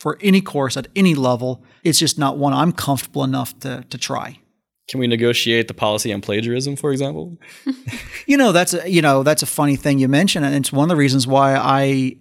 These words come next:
Speaker 1: I advocate having your definition of academic integrity in the course syllabus. I mean, we can talk more about academic integrity later, but the idea of self-plagiarism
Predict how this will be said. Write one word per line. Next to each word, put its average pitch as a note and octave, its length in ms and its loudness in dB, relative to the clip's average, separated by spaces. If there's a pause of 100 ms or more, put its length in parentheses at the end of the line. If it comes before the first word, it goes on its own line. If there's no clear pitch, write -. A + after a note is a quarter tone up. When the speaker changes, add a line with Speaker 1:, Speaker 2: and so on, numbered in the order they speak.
(160)
Speaker 1:
I C#3 260 0
advocate C#3 680 -2
having C#3 640 0
your C#3+ 580 2
definition C#3+ 800 0
of C3+ 420 -2
academic C#3 400 -6
integrity C#3 680 -2
in C3+ 400 0
the C3+ 100 -8
course C3+ 280 -4
syllabus. E3+ 500 0 (420)
I C#3+ 80 -2
mean, C3+ 140 2
we D3 120 4
can D#3 100 0
talk C#3 280 -2
more C#3+ 140 -2
about C#3 160 0
academic C3+ 400 -6
integrity C3 420 -4
later, C3+ 560 2 (480)
but D3 380 2
the D3 120 4
idea D3 640 4
of C3+ 400 -2
self-plagiarism C#3+ 1400 -2